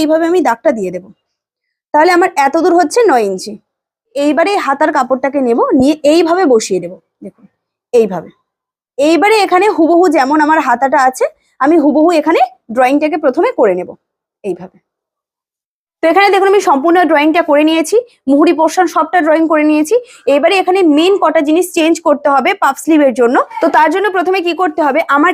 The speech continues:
এই যে ফিটিংস লাইন আছে, এই ফিটিংস লাইন থেকে এই পর্যন্ত একটা মিডল বের করে নেবো। এইরকম ভাবে ফিতেটাকে রাখবো, রেখে এর মিডল বের করে নেবো। এটা হচ্ছে আমাদের ফিটিংস লাইন, এইভাবে মিডলটাকে বের করে নেবো। তো এখানে মিডল বার করেছি। এবারে কি করবো, এবারে এখানে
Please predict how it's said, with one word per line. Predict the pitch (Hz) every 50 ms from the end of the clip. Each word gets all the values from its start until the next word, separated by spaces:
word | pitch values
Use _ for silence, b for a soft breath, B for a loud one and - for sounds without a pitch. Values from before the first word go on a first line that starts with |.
| - 320
এই | 339 311
যে | 381 349 -
ফিটিংস | 349 - - 370 403 370 381
লাইন | 349 320 302 277 240
আছে, | 233 - 349 - - 285
এই | 269 - -
ফিটিংস | 302 302 339 359 349 - 370
লাইন | 359 370 370 339 254
থেকে | 240 247 269 302 - - 277 277
এই | 285 277 -
পর্যন্ত | 330 320 277 339 339 330 359
একটা | 311 330 330 302
মিডল | 311 349 339 339 302 240
বের | 226 214 -
করে | 208 196 185
নেবো। | 185 175 202 226
এইরকম | 254 269 277 277 302 294
ভাবে | 320 302 302 -
ফিতেটাকে | 277 226 269 254 277 277 302 269 233
রাখবো, | 220 226 220 269 440 539 b b b b b b -
রেখে | 240 285 294 - 392 - 285 302
এর | 311 294
মিডল | 277 277 269 302 302 311
বের | 311 302 302
করে | 330 320
নেবো। | 349 359 359 302
এটা | 254 294 294
হচ্ছে | 302 294 349 320
আমাদের | 330 311 349 320 -
ফিটিংস | 370 339 370 370 320 339
লাইন, | 302 311 311 302 _ _ _ _ - 240 269
এইভাবে | 294 311 330 339 381 370 330
মিডলটাকে | 302 247 294 285 277 311 320 415 403 370
বের | 269 240 -
করে | 208 196 190 180
নেবো। | 160 160 185 _ _ _ _ _ _ -
তো | 339
এখানে | 349 381 392 381 359
মিডল | 349 339 370 359 370
বার | 359 359 359
করেছি। | 370 359 359 349 - 370 311
এবারে | 277 330 381 359 359
কি | 339 262 -
করবো, | 247 233 247 403 -
এবারে | 320 339 403 381
এখানে | 359 - 403 415